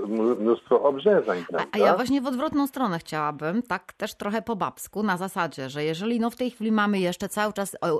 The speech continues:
Speaker 2: Europa jest otwarta, covid się kiedyś skończy, będzie pan jeździł po świecie. Słuchaczu nasz drogi, i powiem panu, że z opowieści moich młodszych dużo kolegów różnych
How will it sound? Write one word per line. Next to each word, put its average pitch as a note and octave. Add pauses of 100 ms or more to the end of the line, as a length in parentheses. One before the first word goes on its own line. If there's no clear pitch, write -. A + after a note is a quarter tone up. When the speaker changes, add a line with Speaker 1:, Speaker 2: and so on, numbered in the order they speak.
Speaker 2:
Europa G#3
jest A3
otwarta, A#3+
covid G3+
się F#3
kiedyś E3
skończy, A#3
będzie G3+
pan A3
jeździł D#3+
po D#3+
świecie. - (760)
Słuchaczu F#3+
nasz F3
drogi, F2
i -
powiem C4+
panu, D3 (140)
że D#3 (200)
z - (180)
opowieści G3
moich G3+
młodszych F#3+
dużo F3+
kolegów D3
różnych C3+